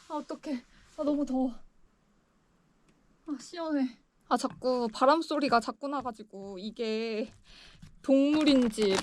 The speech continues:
바람인지 헷갈립니다. 밖에 있는 제 먹이를 동물들이 다 먹을까 봐 너무 걱정돼요. 음! 음!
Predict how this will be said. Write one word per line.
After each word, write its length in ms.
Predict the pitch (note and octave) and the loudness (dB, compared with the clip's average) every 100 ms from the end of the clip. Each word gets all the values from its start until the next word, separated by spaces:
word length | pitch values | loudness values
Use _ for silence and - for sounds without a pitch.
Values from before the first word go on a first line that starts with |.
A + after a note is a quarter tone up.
| - | 2
바람인지 680 | B3 C#4+ D4 C#4+ C#4 C4+ C4+ C4 | 4 6 4 4 2 4 6 6
헷갈립니다. 680 | C#4+ F4 F4+ D4 A3+ G#3 A3 - _ _ _ _ | 4 0 -2 -2 -6 -8 -12 -16 _ _ _ _
밖에 340 | C#4+ - F4 | -10 -6 -4
있는 240 | E4 D#4 | -4 -4
제 340 | B3+ - B3+ B3+ | -4 -4 -2 0
먹이를 760 | A#3 C4 A#3+ D4+ D4 C#4+ C#4 C4+ - _ _ _ | 0 -2 -2 -2 0 2 2 0 -6 _ _ _
동물들이 560 | - D#4+ E4+ F#4 F#4 E4 | -10 -6 -4 -2 0 0
다 120 | D#4+ | 0
먹을까 420 | B3 C4 D#4 D#4+ | 2 0 0 2
봐 100 | D4 | 2
너무 180 | B3 B3 | 2 0
걱정돼요. 760 | B3 C4+ - D#4 D4 B3 A3 A#3 - _ _ - - _ _ _ _ - - _ _ _ _ _ - - _ _ - - _ _ _ _ _ D#4+ | -4 -8 -8 -6 -2 0 0 -2 -6 _ _ -14 -14 _ _ _ _ -20 -20 _ _ _ _ _ -20 -20 _ _ -20 -20 _ _ _ _ _ 0
음! 460 | F#4+ G#4+ G4 B3 - - _ _ - - - - - - - E4 | 2 4 4 2 -2 -14 _ _ -20 -20 -20 -20 -20 -20 -10 -4
음! 500 | F4+ G#4+ G#4 B3+ | 0 2 2 2